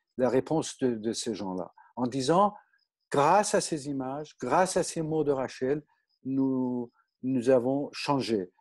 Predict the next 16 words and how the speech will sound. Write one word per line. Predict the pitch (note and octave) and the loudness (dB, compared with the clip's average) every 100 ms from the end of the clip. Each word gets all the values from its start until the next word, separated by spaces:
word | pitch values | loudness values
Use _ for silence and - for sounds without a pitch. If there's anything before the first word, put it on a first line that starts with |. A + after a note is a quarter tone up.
| _ | _
nous | A#2+ B2+ | -2 0
vivons | A#2+ B2 A#2+ B2+ | 2 2 2 2
mieux. » | A#2+ C#3+ D3 A2+ _ _ _ - | 2 6 6 4 _ _ _ -4
Nous, | B2 B2+ B2 A2+ _ - | 0 0 -4 -8 _ 2
et, | D#3 D#3 D#3+ | 2 4 2
et | C#3+ | 0
pour | - F3+ D#3+ | 2 4 4
moi, | F3+ A3 A3+ _ _ - | 4 2 -2 _ _ -8
c'est | - F3 E3+ | -2 -2 4
pas | A3 - | 2 4
une | F3+ D#3+ | -2 -4
seule | - F3+ | 2 4
anecdote | D#3+ D#3+ D#3 - F#3 D3+ | 4 2 -2 -2 -2 0
quelque | - B2 - | -2 -4 -4
part. | A2+ A2 A2 G#2 - | -6 -2 -2 -2 -6
Euh, | A2 G#2+ | -4 -4